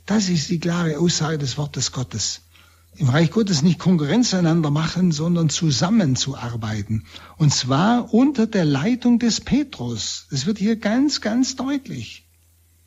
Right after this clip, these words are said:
Zusammenzuarbeiten unter der Leitung des Petrus. Alles andere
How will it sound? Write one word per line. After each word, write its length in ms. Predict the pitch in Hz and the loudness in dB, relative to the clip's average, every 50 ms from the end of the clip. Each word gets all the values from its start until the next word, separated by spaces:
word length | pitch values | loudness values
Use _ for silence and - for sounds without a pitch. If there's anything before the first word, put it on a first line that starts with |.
| - - - - _ | -20 -20 -20 -14 _
Zusammenzuarbeiten 1160 | - - 175 165 - - 175 226 269 302 294 254 - - 220 196 214 214 214 196 196 196 190 | -2 2 2 4 4 4 4 4 6 6 4 4 4 2 0 0 2 2 4 4 4 2 2
unter 380 | 180 - 233 254 262 254 220 208 | 2 4 4 4 4 4 2 0
der 160 | - 190 180 | 0 0 0
Leitung 340 | 165 175 196 202 196 - 190 | 2 2 2 0 2 2 0
des 140 | 175 - - | 0 0 0
Petrus. 440 | - 180 175 170 - 120 113 - | 0 0 0 0 -2 -4 -4 -4
Alles 460 | - - - 202 226 233 214 175 - - | -6 -2 0 2 4 4 4 2 0 -2
andere 480 | - 180 190 202 190 175 175 175 151 | 0 2 4 4 4 4 2 0 0